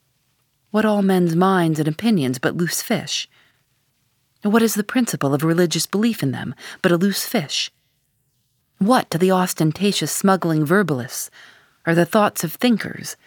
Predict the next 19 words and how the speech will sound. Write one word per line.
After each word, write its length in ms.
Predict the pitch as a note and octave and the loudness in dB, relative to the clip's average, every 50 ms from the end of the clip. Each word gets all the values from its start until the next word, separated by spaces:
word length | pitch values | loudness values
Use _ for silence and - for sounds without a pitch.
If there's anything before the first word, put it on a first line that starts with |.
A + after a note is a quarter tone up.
| _ _ _ _ _ _ _ _ _ | _ _ _ _ _ _ _ _ _
but 180 | E3+ D#3+ D#3 E3 | -2 -2 2 2
loose 260 | G3+ G3+ G3+ - - | 2 2 0 -2 -8
fish? 520 | - - A#3+ D#3+ - - - - - - - _ _ _ _ _ _ _ _ _ _ _ _ _ _ _ _ _ _ _ _ _ _ _ | -6 -4 -4 -4 -4 -6 -8 -8 -8 -8 -12 _ _ _ _ _ _ _ _ _ _ _ _ _ _ _ _ _ _ _ _ _ _ _
And 180 | - F#3 G3 G3+ | 0 2 2 4
what 160 | A3+ A#3 - - | 2 0 -2 -2
are 100 | F#3+ G3 | -2 -2
you, 400 | G3 G3+ A3+ B3+ A3+ D#3+ - - - _ _ _ | -2 -2 -2 -2 -2 -4 -8 -10 -12 _ _ _
reader, 440 | C#3+ D#3+ D3 - - - - - - _ _ _ _ _ _ _ _ _ _ _ | -4 -2 -2 -2 -4 -8 -10 -12 -16 _ _ _ _ _ _ _ _ _ _ _
but 160 | G#3 D#3 F#3 | 0 2 2
a 60 | F#3+ G3 | 2 4
loose 260 | F#3+ A3+ G#3 - - | 2 0 0 -2 -4
fish, 500 | - - - - - - - - - - _ _ _ _ _ _ _ _ | -4 -4 -4 -4 -4 -6 -8 -8 -8 -10 _ _ _ _ _ _ _ _
and 120 | - C#3+ C#3+ | -4 -4 -4
a 40 | |
fast 420 | - - A3+ A3 F3+ D3+ - - - | 0 0 0 0 0 -2 -6 -8 -8
fish, 280 | - - - - - | -10 -8 -8 -6 -6
too? 320 | - - F#3 - - - - _ _ _ _ _ _ _ _ _ _ _ _ _ _ _ _ _ _ _ _ _ _ _ _ _ _ _ _ _ _ _ _ _ _ _ _ _ _ _ _ _ _ _ _ _ _ _ _ _ _ _ _ _ _ _ _ _ _ _ _ _ | -2 -2 -2 -2 -4 -6 -12 _ _ _ _ _ _ _ _ _ _ _ _ _ _ _ _ _ _ _ _ _ _ _ _ _ _ _ _ _ _ _ _ _ _ _ _ _ _ _ _ _ _ _ _ _ _ _ _ _ _ _ _ _ _ _ _ _ _ _ _ _
Chapter 380 | - C#4+ D4 D4+ - - A3 G#3 | -2 -2 -2 -2 0 0 0 2
ninety. 560 | F#3+ F3+ F3+ F3+ F3+ E3 C#3+ C3+ C3 - | 4 4 4 2 0 0 -2 -6 -8 -10